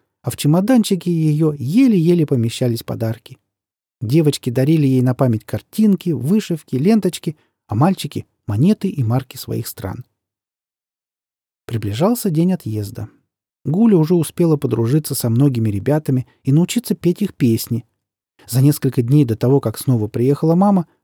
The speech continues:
Гулю приняли в пионеры. Накануне вечером, лежа в постели, она сказала Росице: «Последние часы мы доживаем с тобой октябрятами. А завтра в это время». «Что завтра?» —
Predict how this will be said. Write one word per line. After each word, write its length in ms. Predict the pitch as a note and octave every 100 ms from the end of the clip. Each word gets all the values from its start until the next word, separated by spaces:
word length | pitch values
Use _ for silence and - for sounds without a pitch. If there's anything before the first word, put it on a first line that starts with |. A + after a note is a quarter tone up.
| _
Гулю 260 | A#2+ G3 A3+
приняли 380 | A#2+ C3 D#3+
в 100 | F3+
пионеры. 560 | - F3+ F3+ G2 F#2 G#2+ _ _ _ _ _ _ _ _ _ _ -
Накануне 460 | - G#2+ A#2 G#2
вечером, 480 | F#2+ D#3+ - - G2+ - _
лежа 240 | B2+ D3+ D#3+
в 80 | -
постели, 520 | B2 - G#3 G3+ F#3+
она 160 | - C#3+
сказала 480 | - B2 A2 A#2+ G2+
Росице: 520 | G#2+ - A#2+ - C3+ - _ _ _ _ _ _ _ _ _ _
«Последние 600 | - - - G3+ A3 F#3+
часы 420 | E3+ - - -
мы 120 | D#3 C#3
доживаем 480 | B2 A2+ A2+ C3
с 80 | C3
тобой 280 | - A2 B2+
октябрятами. 840 | - - - G2+ A2 A#2+ - G2 G2 _ _ _ _ _
А 140 | -
завтра 580 | F#2+ - F3+ G3+ - G#2
в 100 | F#2
это 240 | F3 - F2
время». 640 | F#2+ A2 G#3+ B3 F#3 C3 _ _ _ _ _ _ _ -
«Что 200 | - B3
завтра?» — 460 | C3 F#2+ - A2